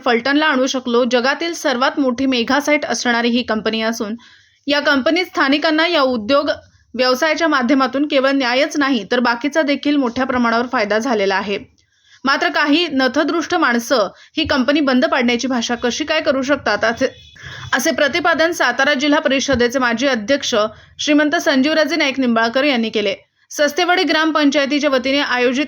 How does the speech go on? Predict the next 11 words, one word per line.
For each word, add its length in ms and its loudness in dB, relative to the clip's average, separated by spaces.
केलेल्या 300 2
विविध 320 0
विकास 380 0
कामांच्या 440 2
व 120 2
प्राथमिक 460 0
आरोग्य 360 0
केंद्राच्या 720 0
इमारतीच्या 540 0
उद्घाटन 500 2
प्रसंगी 520 0